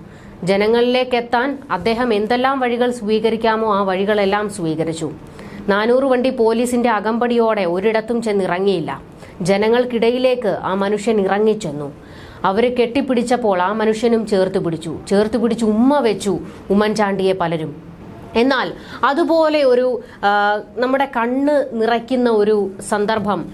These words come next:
മുഖ്യമന്ത്രി പിണറായി വിജയന്റെ നവകേരള സദസ്സിൽ ഉണ്ടായോ? ഉണ്ടായോ എന്ന് ചോദിച്ചാൽ ഇല്ല എന്ന് തന്നെയാണ് മറുപടി. പി ആർ വർക്കിന് വേണ്ടി കുറച്ച് പിള്ളേരെ കാണിച്ച്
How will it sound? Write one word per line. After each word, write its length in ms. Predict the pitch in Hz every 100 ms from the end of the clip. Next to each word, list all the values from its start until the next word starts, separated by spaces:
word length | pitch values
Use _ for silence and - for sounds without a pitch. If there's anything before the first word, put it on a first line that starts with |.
| - -
മുഖ്യമന്ത്രി 440 | 247 294 277 247
പിണറായി 420 | 247 226 233 254
വിജയന്റെ 360 | 247 220 220 214
നവകേരള 600 | 208 202 247 262 240 233
സദസ്സിൽ 400 | 220 190 190 202
ഉണ്ടായോ? 480 | 170 175 170 151 139 - -
ഉണ്ടായോ 460 | 190 190 220 226 226
എന്ന് 140 | 208
ചോദിച്ചാൽ 480 | 208 202 196 202 214
ഇല്ല 320 | 196 196 220
എന്ന് 340 | 226 214 214 202
തന്നെയാണ് 300 | 202 180 165
മറുപടി. 460 | 156 160 165 147 - - - - - -
പി 160 | 208 226
ആർ 140 | 262
വർക്കിന് 320 | 254 240 240
വേണ്ടി 320 | 240 220 196
കുറച്ച് 340 | 165 202 202 208
പിള്ളേരെ 520 | 208 202 226 233 240
കാണിച്ച് 500 | 226 208 208 202 160